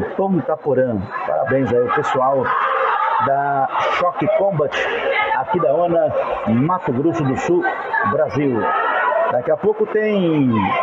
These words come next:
Bodoquena e Aquidauana, sequência Copa Morena Futsal Feminino dois mil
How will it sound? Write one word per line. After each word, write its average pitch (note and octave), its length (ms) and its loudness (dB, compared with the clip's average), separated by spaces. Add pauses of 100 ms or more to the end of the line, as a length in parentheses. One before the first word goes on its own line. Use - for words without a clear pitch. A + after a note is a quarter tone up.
(400)
Bodoquena G3+ 580 0
e F3 80 2
Aquidauana, F#3+ 500 2
sequência G3 760 0 (960)
Copa G#3+ 260 2
Morena F#3 440 2
Futsal G3+ 520 0
Feminino G3 560 2
dois E3+ 380 2
mil A3 500 2